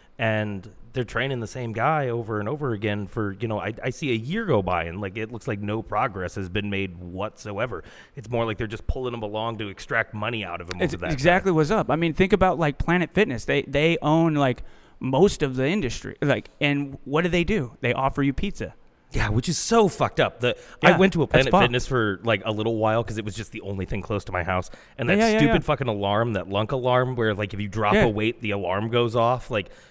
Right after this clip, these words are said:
Speaker 1: is the dumbest thing ever. But then they have donut and pizza day. Like,
Speaker 2: Totally.
Speaker 1: what, what gym or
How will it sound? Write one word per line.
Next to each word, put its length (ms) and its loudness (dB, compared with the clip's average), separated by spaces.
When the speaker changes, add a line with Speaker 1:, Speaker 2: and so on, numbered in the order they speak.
Speaker 1:
is 160 -6
the 100 -2
dumbest 400 0
thing 160 -4
ever. 220 -2
But 120 -4
then 120 2
they 80 0
have 160 0
donut 400 0
and 100 -6
pizza 300 -2
day. 320 0
Like, 160 4
Speaker 2:
Totally. 260 4
Speaker 1:
what, 180 0
what 320 -2
gym 320 0
or 200 0